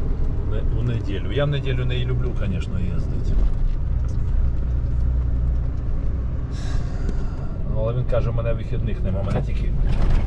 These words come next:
у мене тільки неділя вихідний. І ми сьогодні своєю малолітражкою їдемо. Комбайн цей невеликий.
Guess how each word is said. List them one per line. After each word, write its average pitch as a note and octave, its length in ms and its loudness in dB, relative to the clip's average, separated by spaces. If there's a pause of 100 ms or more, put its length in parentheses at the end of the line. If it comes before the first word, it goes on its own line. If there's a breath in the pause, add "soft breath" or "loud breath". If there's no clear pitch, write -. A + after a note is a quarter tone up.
(800)
у - 20 4
мене - 240 4
тільки D3 200 2
неділя D#3 420 0
вихідний. - 480 2 (1900)
І C3 120 4
ми C#3 60 0
сьогодні C3 540 2 (720)
своєю - 360 4
малолітражкою A2+ 960 4
їдемо. - 380 0 (1200)
Комбайн B2+ 420 2
цей B2 240 0 (400)
невеликий. A2 600 0